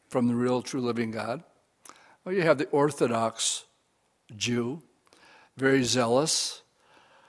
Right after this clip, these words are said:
um, but they try to, of course, keep the law, the covenants, and of course they can't. Chapter forty-four continues the theme of forty-three.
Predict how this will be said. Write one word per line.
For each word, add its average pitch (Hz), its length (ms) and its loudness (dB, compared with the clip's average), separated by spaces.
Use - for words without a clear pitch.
um, 120 640 0
but - 160 -10
they 123 160 -4
try 127 380 2
to, 123 320 -2
of 117 140 -6
course, 127 600 -4
keep - 360 -6
the 143 80 -2
law, 117 420 0
the - 80 -18
covenants, 123 840 -2
and 113 100 -2
of 131 80 -2
course 120 360 0
they 120 120 -2
can't. 120 600 -4
Chapter 175 380 4
forty-four 165 600 4
continues 147 960 2
the 120 60 -4
theme 147 320 2
of 120 140 0
forty-three. 123 920 2